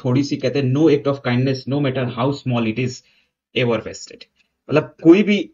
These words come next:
जो act of kindness होता है वो कभी वेस्ट होता ही नहीं है। तो ये जो है अशोक ने बोला था, "Practice kindness create a sense of purpose and connection।" जब आप प्रैक्टिस करते हैं ना तो आपको एक sense of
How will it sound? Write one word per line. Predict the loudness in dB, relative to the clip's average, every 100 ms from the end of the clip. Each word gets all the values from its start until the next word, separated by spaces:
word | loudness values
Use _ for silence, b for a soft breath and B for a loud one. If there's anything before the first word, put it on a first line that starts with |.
| -4
जो | 0
act | 2 4
of | 2
kindness | 0 0 0 -2
होता | 0 0
है |
वो | 0
कभी | 0 0
वेस्ट | 0 -2 -4
होता | -4 -4 -4
ही | 2 4
नहीं | 2 0
है। | -12 -20 _ _ _ _ _ _
तो | -4 0
ये | 0 0 0 -4 -4
जो |
है | -2 0
अशोक | -2 -8
ने | -8
बोला | -8 -8
था, | -12 _ _ _ _ _ _ -4
"Practice | -2 -4 -4
kindness | -4 -4 -6 -6
create | -4 -4 -4
a | -6
sense | -6 -6 -8
of | -6
purpose | -6 -6
and | -6 -6
connection।" | -8 -8 -8
जब | -6
आप | -6 -6
प्रैक्टिस | -6 -4 -4
करते | -4 -4 -4
हैं | -8
ना | -10 _ _ -8
तो |
आपको | -6 -2 -4
एक | -4 -8
sense | -4 -2
of | -2